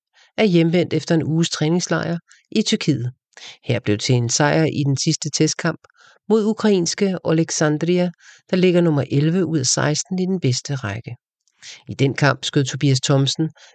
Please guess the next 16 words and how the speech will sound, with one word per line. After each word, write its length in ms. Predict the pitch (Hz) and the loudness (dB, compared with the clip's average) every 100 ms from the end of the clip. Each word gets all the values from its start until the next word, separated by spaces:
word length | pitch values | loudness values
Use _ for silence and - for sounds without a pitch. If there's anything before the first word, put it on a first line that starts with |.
| - | -4
Hvidovre 380 | 170 202 196 185 | 0 2 2 2
på 100 | 185 | 2
et 200 | 185 190 | 2 2
nul 280 | 151 156 151 - | 0 0 -4 -6
efter 200 | 147 170 | -2 -2
syvogtredive 580 | - 196 170 147 131 131 | -2 -4 -6 -2 0 0
minutter, 400 | 131 135 143 160 _ - - _ | 2 0 -2 -8 _ -20 -20 _
og 100 | 185 | -4
kort 240 | - 226 202 | 2 2 4
efter 260 | 175 - | 2 0
sendte 360 | 180 175 170 165 - 143 | -2 0 0 -4 -4 -2
Jeffrey 220 | 131 127 | -2 -2
Papa 400 | 131 147 156 175 - | 0 0 0 -4 -4
et 100 | 156 | -2
langt 400 | 160 156 - 127 | -2 -2 -8 -6
langskud, 440 | 117 147 - 190 | -2 -4 -2 -6